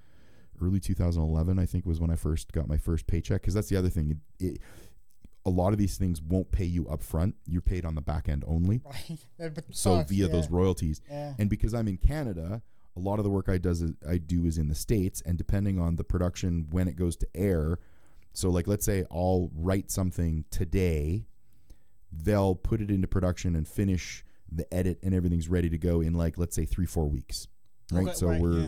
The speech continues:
Speaker 1: what are we in right now? September.
Speaker 2: September.
Speaker 1: Three, four weeks will put us in October. Depending on when it goes to air, it might report quarter three, it might report quarter four.
Speaker 2: Right.
Speaker 1: So if it reports quarter three,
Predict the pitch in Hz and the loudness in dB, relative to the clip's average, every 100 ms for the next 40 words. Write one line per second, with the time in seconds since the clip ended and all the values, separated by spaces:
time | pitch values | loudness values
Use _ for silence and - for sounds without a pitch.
0 | 71 90 85 87 80 76 71 69 76 - | 0 0 2 2 0 0 -2 -4 -4 -2
1 | - 101 98 90 - 139 - 110 - 92 | 0 2 2 0 -4 -8 0 0 2 2
2 | 95 92 - 92 90 85 80 - 101 98 | 2 2 2 0 0 -2 -2 2 4 4
3 | 90 - - 98 - 113 107 95 95 82 | 0 -4 -6 -2 0 2 2 2 2 2
4 | 92 87 78 92 87 - 104 101 104 104 | 2 2 2 2 2 -2 -2 0 2 0
5 | - 98 - - 90 85 120 123 95 85 | 0 -2 0 0 0 0 0 2 2 0
6 | 85 85 - - 78 67 - 69 - - | 0 0 -2 -4 -4 -4 -4 -4 -6 -14
7 | - 143 139 - - - - - - 110 | -14 -8 -8 -10 -18 -20 -20 -20 -4 2
8 | 113 120 143 - 131 - - 131 110 90 | 4 4 2 2 2 2 2 2 4 0
9 | - - 143 160 107 85 135 | -4 -2 2 4 4 2 -2